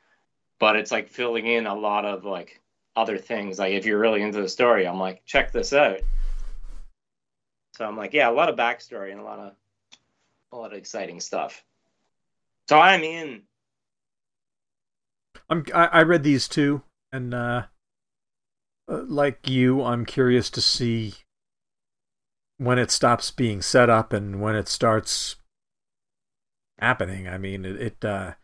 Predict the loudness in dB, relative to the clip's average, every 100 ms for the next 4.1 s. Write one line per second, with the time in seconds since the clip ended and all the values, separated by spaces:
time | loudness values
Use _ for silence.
0 | _ _ -2 2 2 2 0 0 0 0
1 | 4 4 4 0 -2 0 4 2 2 -6
2 | -8 -6 -4 -2 -2 -4 -6 _ _ _
3 | _ _ _ _ _ _ _ _ -14 -12